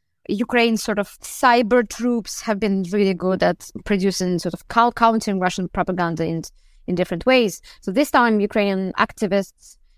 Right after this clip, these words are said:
edited that same advert and basically played it in reverse order, showing how soldiers are returning to their lives as personal trainers, taxi drivers, and security guard.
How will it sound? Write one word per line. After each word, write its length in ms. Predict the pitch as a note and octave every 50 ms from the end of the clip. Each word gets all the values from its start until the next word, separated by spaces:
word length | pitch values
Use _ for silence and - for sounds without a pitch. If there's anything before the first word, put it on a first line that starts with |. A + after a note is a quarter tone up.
| _ _ _ -
edited 480 | D4 D4+ B3 F4 C#4 - G3+ F3 - - - -
that 180 | - G3 G3+ -
same 280 | - A3+ G#3 G#3+ - -
advert 600 | - G#3+ A#3 A3 A3 F3+ F#3 F#3 F3 F3+ F3 -
and 160 | - F#3+ G3 F3+
basically 400 | G3+ G3+ G#3 - - - G#3+ G3+
played 420 | - - G3 G3+ G3+ G3+ G#3 F3
it 160 | F#3+ F#3+ F#3 -
in 240 | - - F#3+ F#3+ F#3
reverse 540 | F3 F#3 F#3+ D#3 F3+ F#3 F#3 F#3 F3 - - -
order, 380 | G3 A3 A3 G3+ E3+ F3 E3+
showing 580 | F3 - - - G3 F#3+ F#3+ F#3+ F#3 F#3 F#3 F3+ - _ _ _ _ -
how 360 | - F#3 F#3 F3 F3+ - - - _ _ -
soldiers 920 | - - - D#4+ E4+ F4 E4 G#3 G#3 F#3 F3+ F3+ F3+ F3 - - - - - _ _ -
are 260 | - F3+ F3 F3 F3+
returning 460 | F3+ G3 F#3+ - - G#3+ G3 F#3+ F#3 E3
to 120 | - G3+
their 200 | F3 G3 G3 G3
lives 420 | F3+ F3+ F3+ F3+ F3+ F3+ F3 -
as 420 | E3+ E3+ E3 - - - - - - -
personal 320 | - A#3+ A3 - A3+ G#3+
trainers, 640 | G#3 - G#3 G3 F#3+ F#3+ F#3+ F#3 F#3 F3 - - - - - -
taxi 260 | - - - - -
drivers, 400 | F3 F#3 F3 E3+ - D3 D#3 -
and 180 | - - - -
security 360 | - - - - G#3+ F#3 -
guard. 320 | - - - - - -